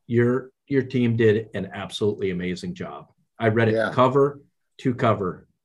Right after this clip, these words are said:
Speaker 1: I learned about, you know, the Fauché Tower, and I didn't realize they were driving back and forth and they were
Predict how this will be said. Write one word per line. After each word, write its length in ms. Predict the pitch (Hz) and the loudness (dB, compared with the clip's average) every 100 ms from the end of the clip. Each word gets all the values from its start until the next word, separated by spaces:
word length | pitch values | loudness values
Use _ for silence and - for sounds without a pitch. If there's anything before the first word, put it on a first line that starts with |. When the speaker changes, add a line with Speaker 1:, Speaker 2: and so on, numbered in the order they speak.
| - | -8
Speaker 1:
I 60 | 104 | -2
learned 300 | 113 117 120 | 2 2 2
about, 420 | 117 113 113 - - | 2 2 0 -2 -6
you 100 | 107 | -4
know, 120 | 104 | -2
the 60 | |
Fauché 540 | 92 123 113 117 110 98 | -4 -2 -2 0 0 0
Tower, 480 | 113 117 123 120 117 | -2 -2 0 0 0
and 80 | 104 | -2
I 60 | |
didn't 240 | 101 110 110 | 0 0 0
realize 400 | 113 110 107 92 | 0 0 -2 0
they 80 | 104 | -2
were 60 | |
driving 400 | 95 110 107 104 | 0 -2 -2 -4
back 280 | 101 101 95 | -4 -6 -8
and 120 | 92 | -10
forth 380 | 131 127 127 123 | -4 -2 -2 -2
and 120 | 104 | -2
they 80 | 101 | -2
were 240 | 98 92 | -4 -8